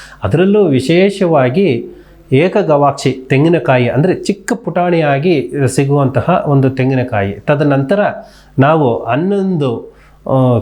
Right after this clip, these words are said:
ಕವಡೆಗಳನ್ನು, ಹಳದಿ ಕಲರ್ ಇರುವಂತಹ ಒಂದು ಕವಡೆಗಳನ್ನು, ಹನ್ನೊಂದು ಕವಡೆಗಳನ್ನು ತರುವಂಥದ್ರ ಮುಖಾಂತರದಿಂದ,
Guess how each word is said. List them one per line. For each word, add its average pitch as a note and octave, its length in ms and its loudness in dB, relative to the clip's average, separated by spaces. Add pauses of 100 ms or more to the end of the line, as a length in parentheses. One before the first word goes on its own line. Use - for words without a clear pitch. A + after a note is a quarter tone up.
ಕವಡೆಗಳನ್ನು, C#3+ 760 2
ಹಳದಿ D#3 440 0
ಕಲರ್ D3 520 -2
ಇರುವಂತಹ C#3 720 0
ಒಂದು C3 300 2
ಕವಡೆಗಳನ್ನು, C3 720 2
ಹನ್ನೊಂದು B2+ 600 2
ಕವಡೆಗಳನ್ನು B2 600 0
ತರುವಂಥದ್ರ A#2 540 -2
ಮುಖಾಂತರದಿಂದ, G#2 720 -4